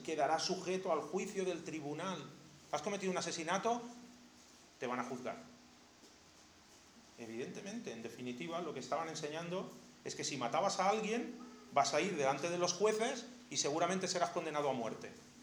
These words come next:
Han reducido el castigo. ¿Dónde está el castigo de Dios aquí? ¿Dónde está el haber saltado la ley moral? Aquí solo está la judicial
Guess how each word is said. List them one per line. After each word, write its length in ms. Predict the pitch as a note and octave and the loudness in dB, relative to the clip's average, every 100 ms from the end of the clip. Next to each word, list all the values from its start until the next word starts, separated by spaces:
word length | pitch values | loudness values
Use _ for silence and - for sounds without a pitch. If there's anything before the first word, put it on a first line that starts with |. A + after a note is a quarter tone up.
| - - - - - - - - - - - - - - - - - - - - - - - | -20 -20 -20 -18 -20 -20 -20 -20 -20 -20 -20 -20 -20 -20 -20 -20 -20 -20 -20 -20 -20 -20 -12
Han 140 | C3 C#3+ | -8 -6
reducido 520 | D#3 B2+ B2 D#3+ B2 G#2 - - - - | -4 -6 -6 -10 -10 -10 -16 -20 -20 -16
el 80 | A2 | -12
castigo. 500 | A2 - A2+ G2 G2 - - - - - - - B2+ | -10 -10 -10 -12 -14 -16 -20 -20 -20 -20 -20 -8 -2
¿Dónde 200 | B2 B2 | 0 0
está 140 | B2 | -2
el 100 | B2 | -2
castigo 340 | B2 - B2 | -4 -6 -4
de 120 | A#2 A2+ | -4 -4
Dios 280 | E3+ A#3 | -4 -6
aquí? 240 | B2+ A#2 G#2+ - - - - - - - - - - - - - - - - - - - - - - - - - - - - - - - - - B2+ | -6 -10 -14 -14 -20 -20 -20 -20 -20 -20 -20 -20 -20 -20 -20 -20 -20 -20 -20 -20 -20 -20 -20 -20 -20 -20 -20 -20 -20 -20 -20 -20 -20 -20 -20 -14 -8
¿Dónde 200 | D3+ D3+ | -4 -2
está 260 | - G#3+ | 4 4
el 80 | F#3 | 4
haber 200 | B2 B2+ | 2 0
saltado 440 | - B2 B2+ B2+ B2+ | -2 0 0 0 0
la 140 | B2 | 0
ley 160 | B2 B2+ | 0 -2
moral? 400 | B2 A#2+ A2+ G#2+ - - - - | -2 0 0 -2 -12 -20 -18 -12
Aquí 180 | - B2 | -10 -8
solo 200 | C3+ C#3 | -6 -4
está 160 | G3 | -2
la 80 | F#3+ | -2
judicial 560 | - B2 A#2 C#3 - | -4 -8 -8 -8 -8